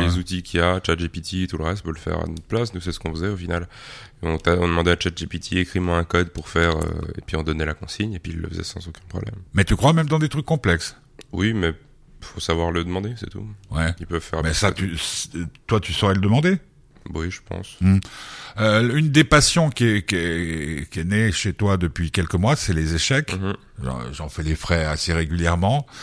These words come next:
Speaker 2: Là, t'as, t'as un cours d'échecs, par exemple.
Speaker 1: J'ai un cours d'échecs qui est
Speaker 2: Ouais,
Speaker 1: pas
Speaker 2: ça,
Speaker 1: obligatoire.
Speaker 2: c'est pas mal.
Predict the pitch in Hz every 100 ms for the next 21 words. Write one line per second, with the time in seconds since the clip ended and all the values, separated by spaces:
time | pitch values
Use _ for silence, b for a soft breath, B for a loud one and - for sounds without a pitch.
0 | B B B 90 135 175 104 90 85 90
1 | 104 95 170 160 147 - 113 - 85 76
2 | 82 87 85 87 110 98 90 85 - -
3 | 90 82 82 78 82 87 92 127 131 147
4 | 85